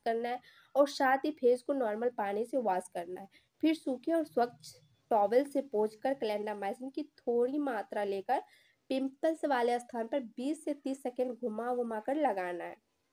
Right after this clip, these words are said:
इससे आपको क्या होगा ना, बेटर रिजल्ट देखने को मिलेगा। तो दोस्तों, आज की वीडियो जो यहीं तक है। अगर वीडियो अच्छी लगी हो तो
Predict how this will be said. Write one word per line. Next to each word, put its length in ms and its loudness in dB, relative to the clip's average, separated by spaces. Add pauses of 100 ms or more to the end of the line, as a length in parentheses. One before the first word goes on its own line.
(400)
इससे 240 0
आपको 260 0
क्या 180 8
होगा 180 6
ना, 120 0
बेटर 480 2
रिजल्ट 320 0
देखने 380 -4
को 140 -6
मिलेगा। 380 -6 (720)
तो 80 4
दोस्तों, 440 2
आज 300 2
की 120 -4
वीडियो 300 -2
जो 220 -2 (260)
यहीं 260 0
तक 260 -2
है। 160 2 (420)
अगर 200 2
वीडियो 300 0
अच्छी 260 -4
लगी 240 -6
हो 120 -2
तो 280 -8